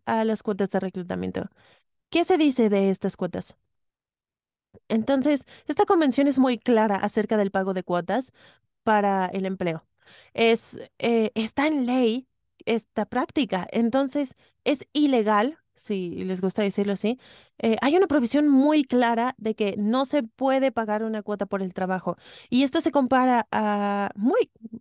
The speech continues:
se compara con el, el principio del empleador paga. Eh, y creo que, que la dificultad,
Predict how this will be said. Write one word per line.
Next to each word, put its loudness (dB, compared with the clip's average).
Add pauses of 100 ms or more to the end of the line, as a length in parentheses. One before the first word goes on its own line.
(140)
se -4
compara 2
con -4 (360)
el, 0 (320)
el -2
principio 0
del -2
empleador -4
paga. -4 (420)
Eh, -2 (1040)
y 0
creo 2
que, -2 (240)
que -6
la -2
dificultad, -2